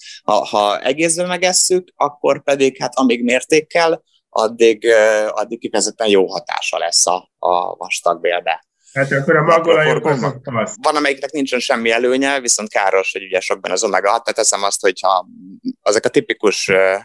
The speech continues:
Speaker 1: csütőolajok, mint, ö, vagy akármilyen olajok, legyen az idegen sajtolt,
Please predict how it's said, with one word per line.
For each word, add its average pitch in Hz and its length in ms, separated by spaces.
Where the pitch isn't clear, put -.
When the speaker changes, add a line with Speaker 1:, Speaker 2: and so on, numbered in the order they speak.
Speaker 1:
csütőolajok, 98 800
mint, 92 300
ö, 87 140
vagy 92 140
akármilyen 92 440
olajok, 85 440
legyen 87 240
az 87 160
idegen 87 320
sajtolt, 85 540